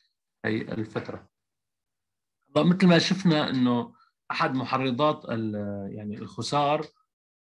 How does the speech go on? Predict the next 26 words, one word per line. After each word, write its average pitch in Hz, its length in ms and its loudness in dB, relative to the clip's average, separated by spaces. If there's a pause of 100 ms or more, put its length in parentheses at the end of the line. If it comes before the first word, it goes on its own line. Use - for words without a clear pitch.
آه، 120 140 0
هو 139 220 2
السرطان، 120 720 -2
لكن 135 260 -2
ما 165 260 4
دائما 175 400 4
بيكون 156 300 -2
السرطان 143 840 0
واضح 120 440 -2
عنا. 101 220 -12 (640)
فإذا 143 1000 2
شفنا 156 280 -2
مريض 151 280 4
عنده 135 240 0
خسار، 156 600 -4 (560)
آه، 120 340 2
وما 131 340 4
لقينا 123 380 0
سبب 110 440 -6
له، 123 320 0 (480)
يعني 104 440 -6
غير 131 280 0
محرض، 123 560 0 (600)
آه، 113 1120 -6
وبحثنا 143 600 -2
يعني 120 540 0